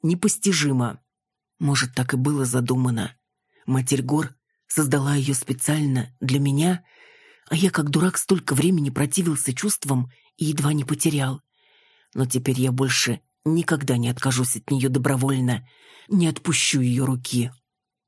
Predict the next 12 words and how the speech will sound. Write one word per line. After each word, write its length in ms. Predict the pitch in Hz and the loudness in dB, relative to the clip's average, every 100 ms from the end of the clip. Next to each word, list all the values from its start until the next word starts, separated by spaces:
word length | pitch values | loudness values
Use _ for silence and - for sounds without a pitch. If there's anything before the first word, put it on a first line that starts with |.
| _ _ _ _ _ | _ _ _ _ _
Повинуясь 600 | 156 143 143 139 131 123 | -2 0 0 0 0 -2
моей 220 | 135 131 131 | 0 2 2
воле, 480 | 139 175 139 - - _ _ | 2 2 0 -4 -14 _ _
засвистела 680 | 143 147 147 139 - 139 139 | -4 -2 -2 -2 -2 -2 -2
сталь. 440 | - 147 127 123 - _ _ _ _ _ | -2 0 -2 -4 -12 _ _ _ _ _
Расползлась 840 | 170 - - 170 156 170 143 - - _ | -2 0 2 2 2 2 0 -4 -8 _
ткань 300 | - 165 139 | -2 0 2
мироздания, 840 | 139 139 131 151 185 151 131 123 - - - - | 2 0 2 2 4 2 0 -2 -8 -20 -10 -2
выпуская 600 | 160 175 - - 175 147 | -2 0 0 2 2 2
жидкий 420 | 135 165 - 151 | 0 -2 0 0
медовый 360 | 143 147 147 | 2 0 0
свет. 460 | 143 - 139 127 | 0 0 -2 -4